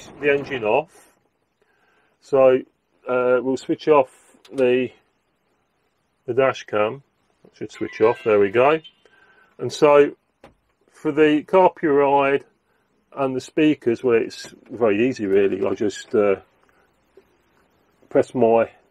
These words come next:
my buttons on here. So, boom, and that will switch off. And there you go. And obviously I'll switch off the, the power pack. Long press on the button here on the all powers ca-,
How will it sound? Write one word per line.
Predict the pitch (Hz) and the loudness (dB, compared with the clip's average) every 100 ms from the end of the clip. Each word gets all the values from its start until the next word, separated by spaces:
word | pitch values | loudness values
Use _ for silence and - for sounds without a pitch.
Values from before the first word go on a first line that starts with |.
| - | -12
my | - 123 | -2 0
buttons | 147 135 135 | 0 -4 -2
on | 143 | -2
here. | 135 202 120 - _ _ _ _ _ _ _ _ _ | 0 0 0 -2 _ _ _ _ _ _ _ _ _
So, | - 110 107 107 - _ _ _ - - | -10 -2 -2 -2 -8 _ _ _ -6 -2
boom, | 123 131 127 _ _ _ | 2 0 0 _ _ _
and | 131 127 | -2 -2
that | |
will | 120 | -2
switch | - 135 180 | -6 -4 -2
off. | 165 - _ _ _ _ _ _ _ _ | -2 -4 _ _ _ _ _ _ _ _
And | - 139 | -4 2
there | 151 | 2
you | 151 | 2
go. | 208 190 - _ _ _ _ _ _ _ - | 2 2 -2 _ _ _ _ _ _ _ -6
And | 113 | 0
obviously | 117 107 - - | 2 2 -2 -2
I'll | 110 | -2
switch | - 101 117 | -2 -4 -2
off | 104 - | -2 0
the, | 104 101 98 - - - 120 - | 2 2 0 -8 -20 -20 -20 -20
the | |
power | - 110 104 | -6 -2 0
pack. | 92 101 101 156 - - _ - | -2 -2 -4 -4 -12 -20 _ -4
Long | 120 110 | -4 -2
press | - 107 - | -2 -2 -2
on | 107 | -4
the | 98 | -2
button | 107 - 104 | -2 -2 -10
here | 95 101 107 - | -4 0 0 -2
on | 107 | -6
the | 101 | 0
all | 98 | 0
powers | - 104 101 - | 0 -2 -2 -4
ca-, | - | -12